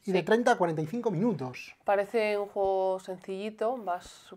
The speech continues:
Speaker 2: con la barquita por el río y vas conquistando, conquistando. Bueno, vas viendo territorios que están en las orillas del río y vas poniendo ahí tus edificios, tus cosas.
Speaker 1: Está bien. El río es el tablero que tiene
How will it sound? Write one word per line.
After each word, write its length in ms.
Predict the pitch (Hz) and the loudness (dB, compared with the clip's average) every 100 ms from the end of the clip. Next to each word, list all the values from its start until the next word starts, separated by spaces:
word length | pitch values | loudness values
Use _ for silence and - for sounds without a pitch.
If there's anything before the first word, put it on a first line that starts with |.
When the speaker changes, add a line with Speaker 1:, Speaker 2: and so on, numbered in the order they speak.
| - | -20
Speaker 2:
con 260 | 180 175 | -18 -16
la 100 | 175 | -12
barquita 440 | 170 170 - 202 185 | -10 -10 -10 -8 -8
por 180 | 185 185 | -8 -10
el 140 | 190 | -8
río 420 | 208 214 202 220 - | -6 -6 -6 -8 -14
y 100 | 175 | -16
vas 540 | 160 170 175 - - _ | -10 -10 -10 -18 -20 _
conquistando, 880 | - 175 180 - 180 175 175 170 165 | -14 -14 -14 -10 -10 -6 -8 -8 -12
conquistando. 580 | - 165 180 - 170 151 - | -14 -14 -10 -8 -10 -10 -12
Bueno, 180 | 170 - _ _ - - _ - - _ | -12 -12 _ _ -12 -12 _ -20 -20 _
vas 180 | 202 196 | 2 2
viendo 480 | 214 214 208 202 196 | 0 -2 0 2 2
territorios 540 | 196 196 196 196 202 | -2 -4 -2 0 -2
que 80 | - | -6
están 200 | - 175 | -8 -6
en 60 | 175 | -4
las 180 | 170 160 | -6 -6
orillas 240 | 180 196 | -4 -2
del 160 | 226 240 | -2 -2
río 380 | 277 311 359 | -2 0 0
y 100 | 302 | -2
vas 160 | 330 240 | -4 -4
poniendo 340 | - 202 190 180 | -6 -6 -4 -4
ahí 140 | 175 | -6
tus 200 | 170 - | -12 -16
edificios, 880 | 170 185 277 277 - 254 247 247 247 | -16 -8 -6 -6 -6 -4 -2 -4 -6
tus 200 | - - | -14 -12
cosas. 720 | - 262 - 233 226 226 - _ | -8 -8 -6 -6 -6 -6 -12 _
Speaker 1:
Está 180 | - 131 | -14 -14
bien. 180 | 208 - | -14 -10
El 80 | 156 | 0
río 160 | 190 | 2
es 60 | 175 | 4
el 80 | 170 | 2
tablero 300 | 180 247 240 | 2 4 4
que 80 | 196 | 2
tiene 200 | 214 | -2